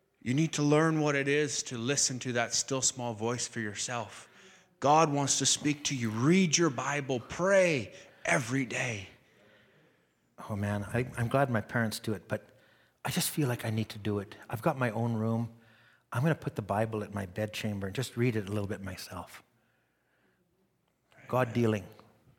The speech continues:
Speaker 2: That's how God deals. Do it one more time, Brother Andrew. This'll be, we've gone through three G and four G. We're going into five G.
Speaker 1: Amen. <laughs> I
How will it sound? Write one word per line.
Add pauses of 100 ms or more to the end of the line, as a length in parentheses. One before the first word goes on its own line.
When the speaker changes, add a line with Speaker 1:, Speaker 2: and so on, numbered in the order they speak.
(440)
Speaker 2:
That's
how
God
deals. (640)
Do
it
one
more
time,
Brother
Andrew. (300)
This'll
be, (380)
we've
gone
through
three
G (180)
and
four
G. (340)
We're
going
into
five
G. (2500)
Speaker 1:
Amen. (400)
<laughs>
I